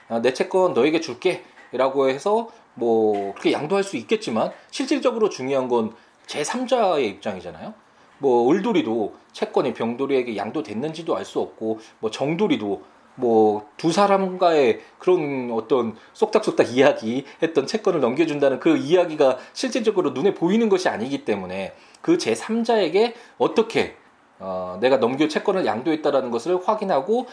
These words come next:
어, 대항할 수 있는지, 내가 그 사람들보다 우위에서 내가 넘겨줬다는 게 맞더라-, 맞-, 맞으니까 네가 더 이상 권리 행사할 수 없어라고 이렇게 대항할 수 있는지 그 부분이 더 사실 더 중요한 부분이긴 한데 어쨌든,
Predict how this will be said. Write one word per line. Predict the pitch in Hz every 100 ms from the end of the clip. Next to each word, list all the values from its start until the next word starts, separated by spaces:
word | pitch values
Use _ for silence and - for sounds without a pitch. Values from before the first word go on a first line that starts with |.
| - -
어, | 92 -
대항할 | - 170 208 190
수 | -
있는지, | 101 95 - - - _ _ _
내가 | 104 101 107
그 | -
사람들보다 | 170 156 147 127 113 113
우위에서 | 113 180 165 127
내가 | 110 131 - -
넘겨줬다는 | 131 151 196 190 185
게 | 180
맞더라-, | - - - - - 202 185 180 107
맞-, | 107 117 - -
맞으니까 | 113 160 160 - 190 - - -
네가 | 160
더 | 139
이상 | 151 160
권리 | - 127 151
행사할 | 170 180 185
수 | 190
없어라고 | - 208 139 - - - 123 117 117 113
이렇게 | 131 123
대항할 | 104 147 196
수 | 202 156
있는지 | 113 104 92 - -
그 | -
부분이 | 180 226 214
더 | 175 101 101 92
사실 | 123 113 113
더 | 110
중요한 | - 120 156
부분이긴 | 151 120 107 101 101 - - - 123
한데 | 123 214 180 104 135 - - _ _ _ _ _ _ _ -
어쨌든, | 110 180 165 117 127 214